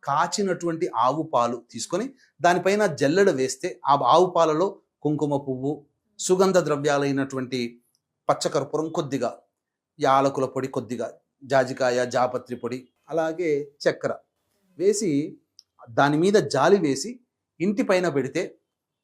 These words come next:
పదకొండు గంటల నుంచి ఒంటి గంటల వరకు మధ్యకాలంలో, రాత్రి మధ్యకాలంలో ఆ చంద్రుడి కిరణాలు, ఆ ఆవు పాలు, ఇంకా విశేషంగా వీలైతే వెండిని కూడా, అంటే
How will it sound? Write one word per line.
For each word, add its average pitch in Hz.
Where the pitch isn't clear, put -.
పదకొండు 220
గంటల 180
నుంచి 180
ఒంటి 151
గంటల 156
వరకు 143
మధ్యకాలంలో, 127
రాత్రి 151
మధ్యకాలంలో 139
ఆ 135
చంద్రుడి 196
కిరణాలు, 156
ఆ 131
ఆవు 135
పాలు, 113
ఇంకా 214
విశేషంగా 196
వీలైతే 208
వెండిని 208
కూడా, 160
అంటే 156